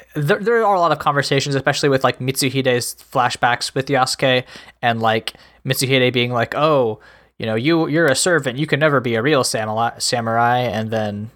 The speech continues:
Yasuke being, you know, like, sho-, showing him wrong and being, like, the best warrior ever. Um, and that's all well and good. But, like,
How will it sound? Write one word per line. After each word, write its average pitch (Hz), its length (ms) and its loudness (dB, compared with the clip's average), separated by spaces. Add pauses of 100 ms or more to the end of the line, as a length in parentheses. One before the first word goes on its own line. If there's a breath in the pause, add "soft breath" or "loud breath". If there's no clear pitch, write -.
Yasuke 113 540 0
being, 110 420 0
you 107 100 -6
know, 104 280 -4 (140)
like, 110 180 -2
sho-, 120 220 2
showing 113 260 -2
him 117 180 -4
wrong 113 240 6
and 110 140 -4
being, 110 180 2
like, 107 180 -2
the - 60 -6
best 113 240 0
warrior 120 280 4
ever. 110 300 0 (460 loud breath)
Um, 110 500 0
and 123 140 -4
that's 110 180 -2
all 113 340 -4
well 104 220 0
and 107 140 -4
good. 113 400 2
But, 98 140 2
like, 110 280 0